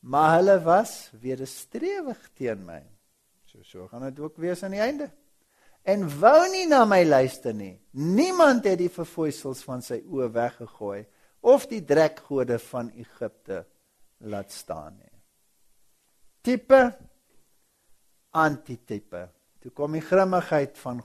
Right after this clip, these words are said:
God. En hy het met hulle gehandel soos wat hy goed gedink het. Hy het hulle gelouter, hy het hulle deur die woestyn gelei, en daar het hy hulle gelouter, volgens vers tien. So in albei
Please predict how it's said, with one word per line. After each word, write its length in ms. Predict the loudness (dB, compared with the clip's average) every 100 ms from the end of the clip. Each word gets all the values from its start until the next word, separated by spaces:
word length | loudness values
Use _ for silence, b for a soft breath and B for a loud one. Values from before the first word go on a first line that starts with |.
| -10
God. 260 | -10 -10 _ _ _ _ _ _ _ _ _ _ -14
En 140 | -4
hy 80 | -2
het 120 | -2 -6
met 120 | -2
hulle 160 | 0 0
gehandel 460 | 2 2 2 -2 -6
soos 220 | -6 -10 -6
wat 220 | -6 -4
hy 60 | -6 -6
goed 180 | -14
gedink 400 | -10 -10 -8 -8
het. 160 | -10 -6
Hy 140 | -6
het 100 | -6
hulle 240 | -6 -6 -4
gelouter, 680 | -4 2 4 2 0 -6 -4 0
hy 140 | 0
het 100 | 0 -8
hulle 140 | -8 -2
deur 220 | 0 0
die 80 | 0
woestyn 480 | -4 -4 -2 -2 -4
gelei, 440 | -2 2 4 4 0 -12 _ _ _ _ _ _ _ _ -6
en 320 | -4 -4 -6 -12 -18
daar 540 | -6 -2 0 0 -2
het 240 | -6 -6
hy 80 | -4 -2
hulle 220 | -4 -8 -12
gelouter, 580 | -10 -4 -4 -6 -14 -18 -18
volgens 420 | -12 -12 -12 -18 -18 -12
vers 320 | -12 -12 -16 -20
tien. 160 | -20 -20 _ _ _ _ _ _ _ _ _ _ _ 0
So 160 | 4
in 100 | 8
albei 320 | 10 10 10